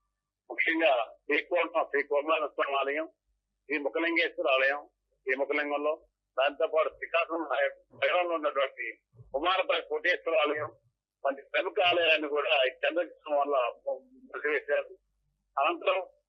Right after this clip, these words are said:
రేపు మొదలు, రేపు ఉదయం ఈ సంప్రోక్షణ చేసిన తర్వాత ఏడున్నర గంటల నుంచి భక్తులు దర్శనం కల్పిస్తారు. ఈ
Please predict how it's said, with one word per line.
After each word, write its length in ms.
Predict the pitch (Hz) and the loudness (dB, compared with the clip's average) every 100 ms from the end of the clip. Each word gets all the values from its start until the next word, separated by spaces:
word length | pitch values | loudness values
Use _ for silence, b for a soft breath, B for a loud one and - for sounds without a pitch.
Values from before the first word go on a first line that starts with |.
| _ _ - | _ _ -2
రేపు 180 | 160 143 | -2 0
మొదలు, 360 | 139 156 165 | 0 2 2
రేపు 240 | 151 156 131 | 0 0 -4
ఉదయం 320 | 143 - 160 120 - | -4 0 0 -2 -6
ఈ 60 | 143 | -8
సంప్రోక్షణ 520 | 139 151 170 180 185 | -4 -2 0 0 -2
చేసిన 300 | 156 151 151 | -8 -8 -4
తర్వాత 400 | 147 139 160 - 131 117 - _ _ _ _ - | 0 2 0 0 0 0 -2 _ _ _ _ -4
ఏడున్నర 460 | 139 185 - 180 165 | 0 0 0 0 0
గంటల 280 | 160 165 | 0 -2
నుంచి 260 | 180 165 175 | -4 -4 -2
భక్తులు 360 | - - - - | -2 -2 -4 -2
దర్శనం 300 | 539 339 330 - | 0 0 -2 -2
కల్పిస్తారు. 520 | - - - 151 - - - _ _ _ _ _ | -6 -6 0 0 0 -8 -20 _ _ _ _ _
ఈ 180 | 330 175 | -4 -2